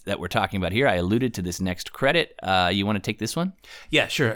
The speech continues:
Speaker 2: Uh, this one seems like easy money. It's been called easy money. It's a PayPal, thirty dollars a month on the Amex Personal Platinum. And,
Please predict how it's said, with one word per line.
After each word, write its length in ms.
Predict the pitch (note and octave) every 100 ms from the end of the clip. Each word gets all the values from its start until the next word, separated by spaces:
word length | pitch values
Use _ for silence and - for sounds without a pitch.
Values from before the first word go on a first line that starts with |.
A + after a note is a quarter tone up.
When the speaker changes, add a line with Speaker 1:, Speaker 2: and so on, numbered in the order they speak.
| A#2+
Speaker 2:
Uh, 140 | A2
this 180 | A2 C#3
one 80 | A#2+
seems 300 | - C3 A#2+
like 160 | G#2+
easy 320 | D3 C#3 A#2+ G#2+
money. 420 | A#2+ A2 A2+ C3+
It's 200 | A#2 -
been 100 | A2+
called 240 | G2+ C3+ A2+
easy 200 | F#2+ G2
money. 300 | F#2+ G2+ G#2+
It's 120 | -
a 60 |
PayPal, 800 | - - D#3 E3 A2+ G2 G2+ A#2 - -
thirty 280 | - C#3 E3
dollars 340 | C3 A#2+ A#2
a 20 | G#2+
month 380 | G#2 G#2 - -
on 480 | - G#2 G#2 G#2 G#2+ A#2+
the 260 | A#2 A2 A#2
Amex 360 | A2 A#2 A#2
Personal 380 | - G#2+ - G2+
Platinum. 480 | - G#2 A2 - - - - - - -
And, 280 | - G#3 F#3+